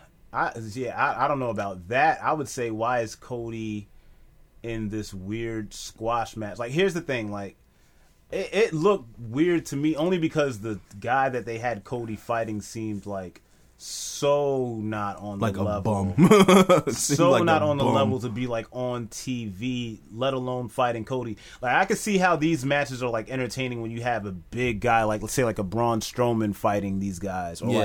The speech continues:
Speaker 1: like, the, uh, the, the, the Viking Warriors fighting, like, a team of, like, these, like, absolute scrubs, and they get their real big guy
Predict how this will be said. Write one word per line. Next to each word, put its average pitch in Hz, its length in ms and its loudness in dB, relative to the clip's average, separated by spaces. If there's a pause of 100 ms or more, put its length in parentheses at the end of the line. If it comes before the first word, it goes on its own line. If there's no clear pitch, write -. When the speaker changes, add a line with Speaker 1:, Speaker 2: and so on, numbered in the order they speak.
Speaker 1:
like, 95 80 -6 (460)
the, 107 120 -2
uh, 101 240 -4
the, 98 280 -4
the, 95 200 -8
the 90 80 -10
Viking 117 440 0
Warriors 117 440 4
fighting, 110 340 2
like, 107 160 -2
a 104 40 -2
team 113 380 0
of, 107 80 0
like, 104 200 -4
these, 104 240 -4
like, 101 200 -4
absolute 110 580 -4
scrubs, 110 500 0
and 104 60 -2
they 110 60 0
get 110 180 -2
their 107 140 0
real 110 240 0
big 104 400 -4
guy 110 420 -2